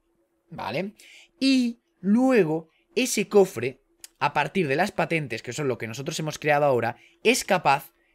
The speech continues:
de saber lo que nosotros queremos, ¿vale? Nosotros podemos llegar a ese cofre y decirle, "Oye, cofre, hazme un ladrillo de piedra", ¿vale? Automáticamente el cofre dirá, "Vale,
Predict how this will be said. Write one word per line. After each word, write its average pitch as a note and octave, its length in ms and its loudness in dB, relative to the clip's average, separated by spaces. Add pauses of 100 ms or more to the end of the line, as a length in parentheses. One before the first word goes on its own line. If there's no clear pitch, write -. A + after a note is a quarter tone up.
(180)
de F3+ 240 4
saber E3 440 0
lo C#3 200 0
que C3 100 -2
nosotros B2+ 680 -6
queremos, - 600 -6
¿vale? A#2 280 0
Nosotros C#3+ 320 -6
podemos E3 240 -2
llegar F#3+ 200 2
a G#3 40 2
ese G#3+ 160 -6
cofre F#3+ 400 0 (220)
y G#3 100 -4
decirle, E3 680 -2
"Oye, G#3+ 260 2
cofre, G3 440 -2 (280)
hazme A#3 560 0 (480)
un B3+ 220 0
ladrillo G#3 520 2
de F3 100 -2
piedra", A#2 480 -6 (440)
¿vale? A#2+ 480 -2 (340)
Automáticamente G3 960 0
el F3+ 100 0
cofre D#3 260 -4
dirá, A2 360 -6
"Vale, A2 400 -2